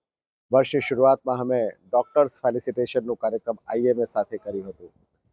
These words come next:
ઘણા બધા બીજા પણ કાર્યક્રમો અમે કરતા રહીએ છીએ. ગઈકાલે જ અમે એક એન્વાયરમેન્ટ સેમિનારનું આયોજન કર્યું હતું ને આજે અમે શિક્ષક સન્માનનું કાર્યક્રમ કર્યું છે. Generally, અ, આપણો જે શિક્ષક દિવસ છે એ પાંચ સપ્ટેમ્બર હોય છે,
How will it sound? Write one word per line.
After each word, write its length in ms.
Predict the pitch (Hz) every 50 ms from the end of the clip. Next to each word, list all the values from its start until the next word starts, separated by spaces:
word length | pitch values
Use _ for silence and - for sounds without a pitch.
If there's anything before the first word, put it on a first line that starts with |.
| _ _ _ _ _ _ _
ઘણા 200 | - 143 156 160
બધા 220 | 147 147 139 139 127
બીજા 260 | 127 131 120 143 127
પણ 180 | 113 135 123
કાર્યક્રમો 480 | 117 - 120 123 117 - 127 123 117 120
અમે 300 | 113 117 113 113 117 110 - -
કરતા 240 | - - - 117
રહીએ 300 | 113 113 113 107 113 110
છીએ. 200 | 104 - - 98 - _ _ _ _ _ _ _ _ _ _ _ 98
ગઈકાલે 460 | 107 135 143 139 - 135 135 135 131
જ 40 | 131
અમે 160 | 120 131 131
એક 80 | 123 - _ -
એન્વાયરમેન્ટ 540 | 123 123 135 139 139 139 135 135 139 127 120
સેમિનારનું 600 | - 123 120 123 123 123 123 123 117 120 113 110
આયોજન 220 | 110 113 107 117
કર્યું 240 | 110 - 120 120 127
હતું 120 | 151 156
ને 200 | 156 - - _ -
આજે 580 | - 123 135 135 147 170 165 143 113 98 82 - _ _ _ _ _ _ _ _ _ _ _ -
અમે 300 | 131 131 131 131 123 117
શિક્ષક 460 | - - 160 139 - - 190 170 -
સન્માનનું 500 | - - 135 131 127 131 127 127 120 113
કાર્યક્રમ 360 | - 110 107 110 107 - 104
કર્યું 300 | 95 _ - 98 90 92
છે. 160 | - - _ _ _ _ _ _ _ _ 123
Generally, 600 | 123 131 127 131 135 127 120 - - _ - 98
અ, 20 |
આપણો 460 | 113 117 113 107 - 110 113 - 135 127
જે 80 | 127
શિક્ષક 360 | 120 - 135 117 - - 160
દિવસ 280 | 127 120 131 127 131 127
છે 160 | - - 139
એ 40 | 131
પાંચ 280 | - - 120 123 120 -
સપ્ટેમ્બર 540 | - 127 113 - - 123 120 127 135 127
હોય 160 | 123 135 139 139
છે, 180 | - 156 151